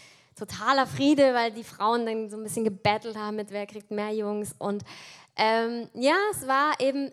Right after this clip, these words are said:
es ist nicht so alles so glatt und nett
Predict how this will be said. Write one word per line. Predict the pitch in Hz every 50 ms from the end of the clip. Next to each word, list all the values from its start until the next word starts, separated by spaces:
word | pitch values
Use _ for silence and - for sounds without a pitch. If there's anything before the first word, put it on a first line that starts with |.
| - _
es | - 254 -
ist | - 262 - -
nicht | 277 285 294 285 -
so | - 277 262 269 269 262 262 269 262 _ _ _ _ _ _ _ _ _ _
alles | - 226 262 285 302 277 -
so | - 262 262 247 -
glatt | - 202 220 214 214 226 269 302 302 - - - - - - -
und | - 208 214 214 208 208 _ -
nett | 196 202 214 226 247 269 285 285